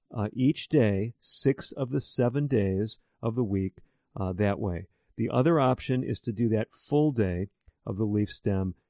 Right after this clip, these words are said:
and flower fast. If you're on warfarin, we're gonna recommend you don't do either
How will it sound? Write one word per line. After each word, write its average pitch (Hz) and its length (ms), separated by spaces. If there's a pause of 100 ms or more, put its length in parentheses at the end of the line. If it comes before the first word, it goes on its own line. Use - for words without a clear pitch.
(140)
and 101 160
flower 92 580
fast. 104 600 (360)
If 160 240
you're 180 140
on 170 160
warfarin, 127 680 (320)
we're 135 160
gonna 139 140
recommend 123 540
you 120 140
don't 123 340
do 127 260
either 117 600